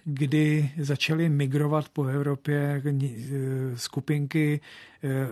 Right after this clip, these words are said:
obyvatelstva a přesídlovat se, eh, že ta Evropa byla dynamičtější. Ale to vůbec neznamená, že se to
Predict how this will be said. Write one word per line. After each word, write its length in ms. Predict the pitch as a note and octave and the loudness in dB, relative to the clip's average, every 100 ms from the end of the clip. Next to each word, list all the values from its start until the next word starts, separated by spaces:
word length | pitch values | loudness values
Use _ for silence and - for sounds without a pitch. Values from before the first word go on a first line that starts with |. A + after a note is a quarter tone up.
| - | -4
obyvatelstva 1000 | C3+ B2 D3 C#3 D3+ C#3 - C#3+ C#3+ C#3 - | -2 0 2 2 0 0 -4 -2 -2 -2 -4
a 380 | C3+ C3 B2+ C3 - - - - | -2 0 0 -2 -4 -20 -20 -4
přesídlovat 760 | - C3 - D#3+ D3+ D3 D3 - | 0 2 2 4 6 6 2 0
se, 520 | - D3+ C#3 C#3+ C3 | 0 2 4 4 2
eh, 880 | E3+ C#3 C3+ C#3 C3 C3 B2+ C3 B2 | 0 0 0 0 0 0 -2 -6 -4
že 140 | D#3 | 0
ta 120 | E3 | 0
Evropa 400 | D#3+ D#3 E3+ E3+ | 0 2 2 2
byla 300 | D3+ D#3+ E3 E3 - - | 2 4 2 0 -8 -2
dynamičtější. 1000 | C#3+ C#3+ D#3 C#3+ - B2+ A#2+ - - - | 2 4 4 2 0 -2 0 0 -2 -8
Ale 220 | - C3+ C3+ | -4 -2 0
to 140 | F3 | 0
vůbec 380 | E3 G3 A#3+ - | 2 2 0 0
neznamená, 760 | D#3+ C#3+ C#3 C3 C3 B2 A#2+ - - - - | 0 0 0 -2 -2 -4 -6 -10 -14 -18 -6
že 380 | C3+ - D3+ D3+ | 0 2 4 2
se 200 | - F3 | 2 0
to 200 | F3+ F3 | 0 -4